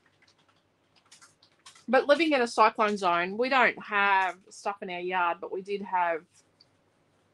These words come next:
we did have a rubbish bin in the, in the carport, and it got blown around, but that was unusual for us to have something out, out there.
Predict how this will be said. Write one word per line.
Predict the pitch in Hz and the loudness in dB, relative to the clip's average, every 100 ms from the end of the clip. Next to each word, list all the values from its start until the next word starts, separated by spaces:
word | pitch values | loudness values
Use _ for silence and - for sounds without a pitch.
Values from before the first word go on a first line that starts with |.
| _ _ _ _ _ _ _ _ _ _ _ _ _ _ _ - - | _ _ _ _ _ _ _ _ _ _ _ _ _ _ _ -20 -10
we | 240 | -8
did | 220 214 | -4 0
have | 208 | 0
a | 190 | 0
rubbish | 185 185 185 - | -2 -2 -4 -4
bin | 180 | -6
in | 180 | -6
the, | 180 - - - | -10 -14 -20 -8
in | 196 | -6
the | 185 214 220 - - _ _ _ - | -4 -4 -6 -10 -12 _ _ _ -2
carport, | 185 175 - 180 214 - - | 4 4 4 0 -2 -6 -2
and | 202 | -2
it | - | -2
got | 202 202 | -6 2
blown | 190 190 | 6 6
around, | 185 185 190 190 185 185 | 4 -2 0 0 -2 -4
but | - 175 - - | -2 -2 -4 -6
that | 220 | -6
was | - 190 | -4 -4
unusual | 185 185 185 190 | -4 -4 -6 -8
for | 180 165 | -4 -4
us | 180 | -4
to | 190 | -6
have | 160 | -8
something | - - 180 | -8 -10 -6
out, | 185 180 - _ _ _ _ - | -2 -2 -4 _ _ _ _ -6
out | 190 - | -6 -2
there. | 202 202 | -2 -2